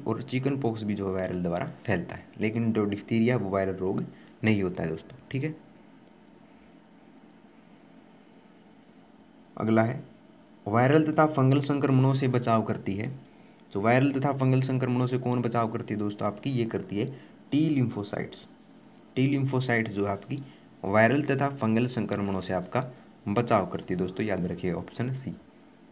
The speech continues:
अगला देखिए दोस्तों, आशा दोस्तों आपको video पसंद आ रही होगी। अगला है, मलाशय नलिका को एक बार में मलाशय में कितनी, कितने से ज़्यादा समय के लिए नहीं, नहीं रखना चाहिए?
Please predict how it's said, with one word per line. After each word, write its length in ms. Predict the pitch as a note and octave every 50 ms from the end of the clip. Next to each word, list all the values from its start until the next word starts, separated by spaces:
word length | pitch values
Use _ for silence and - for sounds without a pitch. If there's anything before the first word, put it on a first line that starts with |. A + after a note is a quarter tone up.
| - - - - - - - - - - - - - - - - - - - - - - - - - - - - - - - -
अगला 220 | - A2 A#2+ B2 B2
देखिए 300 | B2 B2 B2 B2 - B2
दोस्तों, 300 | A#2 A2+ A2+ - - D#3+ E3+ - - - - - - - A2
आशा 240 | A2+ A2+ - C#3+
दोस्तों 320 | C3+ C#3 C#3 C3+ C#3 C#3+ C3+
आपको 140 | C3+ C#3 C3+
video 180 | C3+ C3+ C3+ C3+
पसंद 300 | C3 B2 B2+ B2+ B2 A#2+
आ 60 | A#2
रही 140 | A#2 A2+ A2+
होगी। 260 | A2 A2 A#2 B2+ F3 - - - - - - - - - - - - - -
अगला 220 | G#2+ A2+ A#2+ B2
है, 180 | C3 C#3 E3 F3 - - - - - - - - - - - - - - -
मलाशय 680 | G#2+ A2+ B2 B2+ - C3 C3+ - D3 D#3 D#3+ D#3+ E3 E3
नलिका 480 | - B2+ C3 B2+ B2+ C3+ C3+ C3+ D#3 D#3
को 180 | D3+ D3+ D#3 C#3
एक 220 | - C#3 C#3 B2 B2+
बार 200 | B2+ B2+ B2+ B2+
में 100 | C3 C3
मलाशय 400 | B2+ A#2 A#2 B2+ C3+ C3+ C3 D3
में 140 | C#3+ C#3 C3+
कितनी, 360 | C3+ C3+ C3 C#3 D3+ D#3 E3 F3 F3+ F3 - - - - - _ - - - - - - - - - - - - - - -
कितने 320 | - C3 B2+ C#3+ D3 D#3 D3+
से 120 | D#3 D3
ज़्यादा 280 | B2+ C3 C3 B2+ C#3+ C#3+
समय 280 | C3 - C3 C3 C3
के 100 | C3 C3
लिए 100 | B2+ B2
नहीं, 180 | A2+ A2+ A#2 A#2 - -
नहीं 200 | A2+ A#2+ C3 C#3
रखना 280 | C3+ B2 B2+ A2+ A2+ G#2+
चाहिए? 400 | G#2 A2 G2+ G2 G2 G#2 -